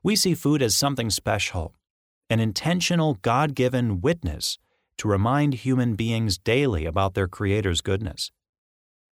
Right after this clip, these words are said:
How does food do that? For starters, it tastes so good. Seriously, on the one hand, God glories in the fact that he is the one who puts food on our tables.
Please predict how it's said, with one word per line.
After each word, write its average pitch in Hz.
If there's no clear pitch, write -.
How 123
does 143
food 147
do 120
that? 156
For 107
starters, 113
it 101
tastes -
so 123
good. 131
Seriously, 98
on 135
the 117
one 151
hand, 80
God 139
glories 156
in 135
the 123
fact 92
that 113
he 170
is 175
the 147
one 107
who 104
puts 110
food 123
on 90
our 90
tables. 87